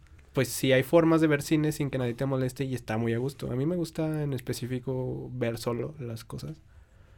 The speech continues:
Digo, con gente también está padre.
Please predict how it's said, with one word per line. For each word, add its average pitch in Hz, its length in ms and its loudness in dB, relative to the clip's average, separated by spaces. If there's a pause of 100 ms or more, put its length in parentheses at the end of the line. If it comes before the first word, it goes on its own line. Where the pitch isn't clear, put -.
(840)
Digo, 156 260 0
con 110 180 0
gente 113 220 0
también 107 240 -2
está 113 180 -4
padre. 113 220 -2